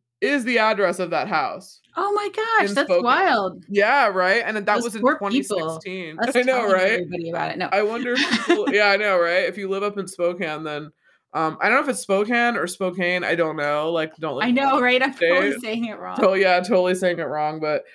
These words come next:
Speaker 1: um, apparently, and also Johnny Depp liked filming up there and said he wanted to film up there again. I was
Speaker 2: No,
Speaker 1: like,
Speaker 2: it's really
Speaker 1: "Cool."
Speaker 2: cool. Like, I
Speaker 1: It is
Speaker 2: kinda
Speaker 1: really
Speaker 2: wanna go
Speaker 1: cool.
Speaker 2: there now. It's, like, very, it's a different part of Washington State. Like, I've,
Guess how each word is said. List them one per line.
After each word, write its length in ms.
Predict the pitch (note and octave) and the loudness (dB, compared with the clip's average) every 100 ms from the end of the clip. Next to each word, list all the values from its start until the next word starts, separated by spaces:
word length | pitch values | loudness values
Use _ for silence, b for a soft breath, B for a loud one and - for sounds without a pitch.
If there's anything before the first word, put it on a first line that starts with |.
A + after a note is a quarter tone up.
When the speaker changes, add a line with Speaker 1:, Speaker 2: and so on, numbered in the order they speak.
| B B | B B
Speaker 1:
um, 400 | D#3 E3 D#3 D3+ - | 2 2 2 -4 -4
apparently, 560 | - G#3 G3 F#3+ F#3+ | 0 2 2 2 2
and 120 | D3+ G#3+ | 4 2
also 200 | B3 A#3+ | 2 0
Johnny 280 | G3 F#3+ | 0 2
Depp 160 | F#3 F3 | 2 2
liked 180 | F3 E3 | 0 -2
filming 380 | - D#3+ D#3+ D3 | -6 -6 -4 -4
up 120 | - | -4
there 160 | D3+ | -4
and 80 | D3 | -4
said 140 | D#3+ E3 | -6 -8
he 80 | |
wanted 140 | D#3 D3+ | -8 -10
to 60 | D3 | -14
film 180 | D3+ | -14
up 140 | D#3 D#3 | -14 -8
there 160 | D3+ | -6
again. 420 | D3+ D#3 D#3 D#3+ E3+ _ _ - B B | -6 -8 -12 -14 -20 _ _ -20 B B
I 40 | F3 | -8
was 100 | F3+ | -4
Speaker 2:
No, 60 | F#4+ | -4
Speaker 1:
like, 80 | |
Speaker 2:
it's 100 | A4+ | -4
really 320 | D4 G#4 B3+ E3+ | 0 2 2 0
Speaker 1:
"Cool." 220 | - F#4 | -2 0
Speaker 2:
cool. 180 | C4 G3 | 2 0
Like, 160 | G3 G3+ | 0 0
I 20 | |
Speaker 1:
It 80 | F3 | 2
is 60 | |
Speaker 2:
kinda 140 | F3 E3 | 4 4
Speaker 1:
really 80 | D#3+ | 2
Speaker 2:
wanna 180 | A#3 | 0
go 160 | F3 G3 | 0 0
Speaker 1:
cool. 80 | D4 | 0
Speaker 2:
there 200 | G#3 D#3+ D#3 | 0 0 0
now. 220 | D#3 D#3 | -2 0
It's, 260 | D#3 E3+ - | -4 -6 -8
like, 220 | F3 - - | -10 -10 -6
very, 760 | F#3 A#3+ D4 G#3 F3 E3+ - - | -2 0 0 2 0 -2 -6 -6
it's 120 | A#3 | -2
a 60 | |
different 340 | A3+ D#4+ E4 - | 0 0 0 -2
part 300 | - A3+ A3+ | -2 0 0
of 160 | F#3 | 0
Washington 560 | E3+ F#3 - G3 F#3 F3+ | 0 -2 -2 -6 -6 -6
State. 360 | - G3+ E3+ - | -2 -2 -2 -2
Like, 160 | F3+ | -2
I've, 400 | F#3 G3 - - | -2 -2 -6 -20